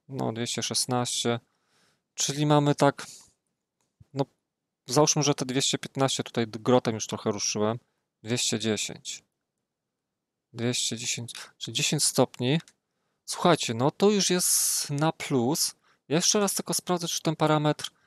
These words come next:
co tam jest czterdzieści jeden, jest faktycznie na czterdzieści jeden, P zero jeden, P zero dwa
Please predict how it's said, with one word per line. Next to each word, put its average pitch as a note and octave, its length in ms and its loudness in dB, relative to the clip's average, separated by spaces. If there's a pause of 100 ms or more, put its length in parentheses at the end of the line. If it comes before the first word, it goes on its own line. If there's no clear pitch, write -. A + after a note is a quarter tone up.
(320)
co - 120 -8
tam C#3+ 140 2
jest C#3 140 -2
czterdzieści - 540 0
jeden, C3 220 0
jest B2+ 180 -2
faktycznie A#2+ 720 -2 (720)
na B2+ 80 -16
czterdzieści A#2 580 -4
jeden, A#2 280 -2
P A#2+ 160 -8
zero A2+ 220 -2
jeden, A#2 400 0 (1600)
P A#2+ 120 -6
zero A2+ 240 -2
dwa A#2 360 -2